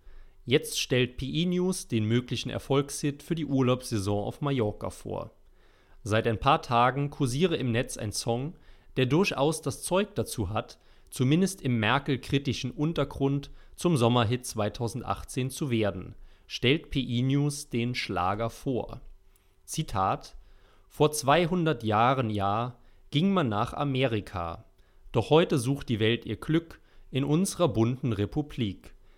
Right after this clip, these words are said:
Balkanroute, Stoßverkehr, sie kommen übers Mittelmeer.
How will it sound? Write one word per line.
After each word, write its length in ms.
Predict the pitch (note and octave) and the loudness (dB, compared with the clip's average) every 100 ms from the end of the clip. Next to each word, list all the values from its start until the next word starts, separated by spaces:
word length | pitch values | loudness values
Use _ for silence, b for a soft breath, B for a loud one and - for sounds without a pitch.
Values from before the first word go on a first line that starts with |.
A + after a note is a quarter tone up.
| - - | -20 2
Balkanroute, 880 | A#2+ D#3+ E3 C#3+ A#2 C3 C#3+ C#3+ C3+ | 4 4 4 2 2 0 2 0 0
Stoßverkehr, 1080 | - C#3 D#3+ D#3 - - - B2 B2 B2 b b - | 0 0 0 0 -4 -4 -2 0 0 -4 b b -4
sie 180 | A2+ - | -4 0
kommen 380 | B2+ D3 D#3+ | 2 4 2
übers 380 | - B2 C#3 C3 | 0 0 0 0
Mittelmeer. 680 | A2+ A#2 G#2+ F#2+ F#2 F2+ F#2+ | -2 0 -2 -2 -4 -6 -8